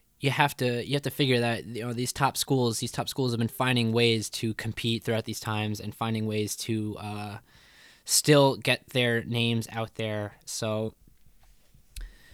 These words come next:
the fact that they were able to stay patient and wait till now is, is good. Um, so let's see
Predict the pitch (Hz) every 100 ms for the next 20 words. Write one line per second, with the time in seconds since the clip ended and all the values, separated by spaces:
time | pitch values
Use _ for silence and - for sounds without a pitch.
0 | - - - _ _ _ _ - - 139
1 | 139 139 139 135 127 107 123 120 120 -
2 | 117 117 113 - 117 113 113 110 110 -
3 | 110 107 104 104 104 123 127 143 151 156
4 | 156 190 101 - - - 113 117 110 -
5 | 127 147 170 - 165 160 156 156 135